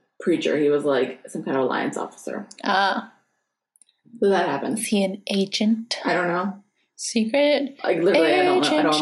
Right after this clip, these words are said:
Speaker 1: remember.
Speaker 2: Shepard?
Speaker 1: That's kinda my thing. Um, what's the next part?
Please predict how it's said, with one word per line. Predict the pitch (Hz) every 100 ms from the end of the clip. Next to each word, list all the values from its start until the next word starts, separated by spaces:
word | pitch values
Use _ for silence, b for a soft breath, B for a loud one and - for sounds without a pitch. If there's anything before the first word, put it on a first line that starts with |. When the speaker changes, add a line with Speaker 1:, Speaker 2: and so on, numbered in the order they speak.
| 302
Speaker 1:
remember. | 302 320 339 339
Speaker 2:
Shepard? | 311 330 _ _ _ _ _ _ -
Speaker 1:
That's | 202
kinda | - 165
my | - 170
thing. | - 214 - - - _ _ -
Um, | - 190 185 170 156 156 - b _ _ _ _ _ _
what's | 160 151 - - - - -
the | - - - - - - -
next | 208 -
part? | - -